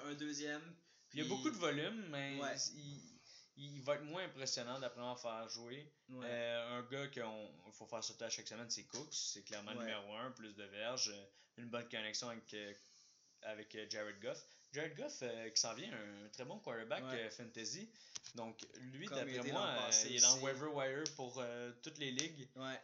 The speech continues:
Speaker 2: Donc, si vous avez vraiment besoin d'un Q B, si, admettons, votre premier Q B, c'était Garoppolo, Garoppolo qui est out pour la saison,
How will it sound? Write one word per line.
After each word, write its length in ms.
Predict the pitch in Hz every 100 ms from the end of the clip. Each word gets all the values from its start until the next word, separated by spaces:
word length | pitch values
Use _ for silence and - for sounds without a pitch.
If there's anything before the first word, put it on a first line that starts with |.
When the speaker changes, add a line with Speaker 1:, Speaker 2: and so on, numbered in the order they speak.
| -
Speaker 2:
Donc, 200 | 113 113
si 340 | - - - 208
vous 140 | 175
avez 80 | 143
vraiment 280 | 131 135 143
besoin 260 | 139 117 135
d'un 100 | 123
Q 140 | 123
B, 100 | 131
si, 220 | 156 -
admettons, 400 | 160 143 143 151
votre 160 | 139 131
premier 200 | 131 120
Q 120 | 127
B, 60 | 139
c'était 200 | - 110
Garoppolo, 580 | 113 110 110 113 117 120 - _ _ _ -
Garoppolo 300 | 113 120 127
qui 80 | 123
est 20 |
out 120 | 123
pour 100 | 131
la 120 | 123
saison, 440 | 117 113 110 139